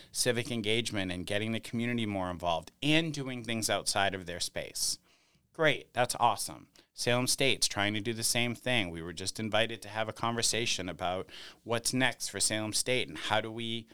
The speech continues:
how do we be better Salem partners and civic partners instead of a campus? Campuses can be dangerous because campuses can cut off the rest of the world. Conversations happening with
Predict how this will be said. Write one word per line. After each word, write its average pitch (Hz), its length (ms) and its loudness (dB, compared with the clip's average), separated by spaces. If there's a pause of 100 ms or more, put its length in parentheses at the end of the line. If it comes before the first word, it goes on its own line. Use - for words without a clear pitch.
(320)
how 117 200 4
do 131 80 0
we 135 140 -4
be 120 220 -8
better 110 640 -2
Salem 123 520 -2
partners 87 560 -4
and 95 100 -6
civic 120 460 0
partners 85 520 -4
instead 98 380 -2
of 101 80 -6
a 104 60 -10
campus? - 760 -8 (580)
Campuses 151 460 -4
can 160 160 -6
be 151 100 0
dangerous 139 800 -2
because 107 380 -4
campuses 123 580 -2
can 123 120 -4
cut 131 220 0
off 120 200 -4
the 117 80 -8
rest 110 280 0
of 101 80 -6
the 101 60 -2
world. 135 460 0 (400)
Conversations 123 800 -2
happening 131 540 -4
with 113 340 0